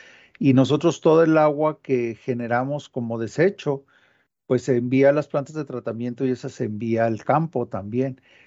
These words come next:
Sin embargo, eh, vemos que es importante seguir produciendo alimentos,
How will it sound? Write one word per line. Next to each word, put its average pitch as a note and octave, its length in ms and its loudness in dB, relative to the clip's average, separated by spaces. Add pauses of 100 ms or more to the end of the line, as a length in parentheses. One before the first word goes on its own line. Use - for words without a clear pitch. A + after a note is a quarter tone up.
(120)
Sin C#3 280 0
embargo, E3 920 2
eh, B2+ 400 0
vemos D#3 500 0
que C#3 260 2
es C3+ 180 -2
importante C3+ 720 -2
seguir D3 360 -2
produciendo D#3+ 500 2
alimentos, C#3 680 -2